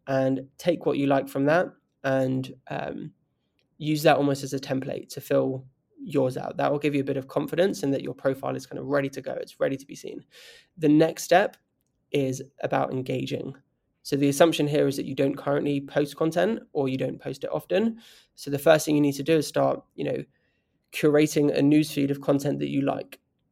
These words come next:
So if you're really into marketing, start following marketing people. If you don't know who to follow, um, type in Forbes thirty under thirty for marketing. Or if you're really into fintech,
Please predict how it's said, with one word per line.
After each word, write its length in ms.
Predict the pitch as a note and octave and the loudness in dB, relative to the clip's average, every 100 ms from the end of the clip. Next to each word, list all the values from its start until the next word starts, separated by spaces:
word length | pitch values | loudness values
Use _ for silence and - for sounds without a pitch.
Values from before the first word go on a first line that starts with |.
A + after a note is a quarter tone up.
| - | -12
So 200 | - D3 | -4 -2
if 160 | C#3 D3+ | 0 0
you're 120 | C#3+ | 2
really 200 | C#3+ C#3+ | 4 2
into 240 | C#3 C#3+ | 2 2
marketing, 680 | C#3+ D#3+ E3 E3+ F#3 A3 - | 4 4 2 0 2 2 -4
start 340 | - - C#3 - | -8 0 0 0
following 300 | C#3+ C#3 D3 | -2 2 2
marketing 360 | C#3+ - C#3 | 2 -2 -10
people. 420 | C#3+ D3 - - - | -10 -8 -8 -10 -8
If 80 | |
you 60 | D#3+ | 0
don't 140 | D3 | 0
know 80 | D3+ | 0
who 80 | C#3 | -4
to 120 | C#3+ | -4
follow, 460 | - E3+ E3 E3 D#3+ - | 2 6 6 4 0 -6
um, 360 | C#3 C#3+ D3 - _ _ | -8 -6 -8 -12 _ _
type 240 | C#3+ C#3+ | -6 -2
in 180 | C3+ C3 | -2 -2
Forbes 320 | - D3 C#3+ | 2 2 2
thirty 340 | C#3+ C#3 C#3 C3 _ | -2 -2 -6 -14 _
under 180 | - C3 | -6 -4
thirty 340 | C3 D3+ D3 C#3 | 2 2 2 -4
for 120 | C#3 | -4
marketing. 460 | C3+ C3+ - - - _ _ _ _ C#3+ | -6 -6 -12 -14 -16 _ _ _ _ 4
Or 160 | C#3+ | 4
if 100 | C#3 | 4
you're 100 | C#3+ | 2
really 200 | C3+ C3+ | 0 0
into 180 | C3 C#3 | -2 -2
fintech, 440 | - F#3+ D3 - | 0 0 -2 -8